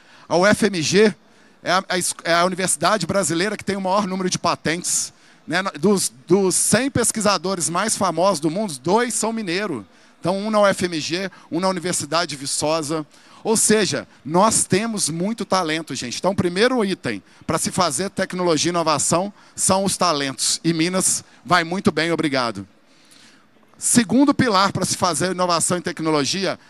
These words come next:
é conexão, é troca. Esse mundo de tecnologia é encontrar pessoas,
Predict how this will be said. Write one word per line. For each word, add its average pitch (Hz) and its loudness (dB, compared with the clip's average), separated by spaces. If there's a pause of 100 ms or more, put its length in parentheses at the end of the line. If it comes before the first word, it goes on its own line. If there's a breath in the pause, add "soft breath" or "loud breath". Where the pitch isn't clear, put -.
é 156 -2
conexão, 196 2 (800 soft breath)
é - -6
troca. 143 -2 (180)
Esse 151 -2
mundo 220 0
de - -4
tecnologia 170 -4
é 165 0 (460 soft breath)
encontrar 175 0
pessoas, 175 0